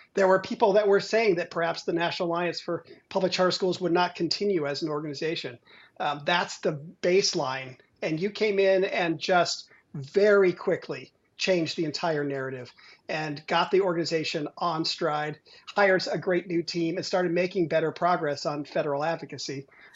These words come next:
Um, and now we're eleven years later, and people don't even remember that moment.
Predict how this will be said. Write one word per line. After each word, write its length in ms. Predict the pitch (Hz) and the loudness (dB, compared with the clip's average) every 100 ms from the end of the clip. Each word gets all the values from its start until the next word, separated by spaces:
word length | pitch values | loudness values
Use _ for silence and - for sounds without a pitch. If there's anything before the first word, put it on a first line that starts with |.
| - | -2
Um, 280 | 165 156 160 | 0 0 2
and 160 | 180 | 2
now 240 | 196 240 214 | 4 6 6
we're 200 | 196 185 | 6 6
eleven 300 | 180 185 185 | 4 2 2
years 220 | 170 151 | 0 0
later, 240 | 180 175 | 2 2
and 120 | 175 - | 0 -6
people 260 | 247 208 | -4 -2
don't 180 | 180 185 | 0 0
even 160 | 165 147 | 0 -4
remember 340 | 139 147 139 | -6 -6 -6
that 220 | 135 127 | -6 -8
moment. 380 | 135 135 120 - | -6 -8 -8 -16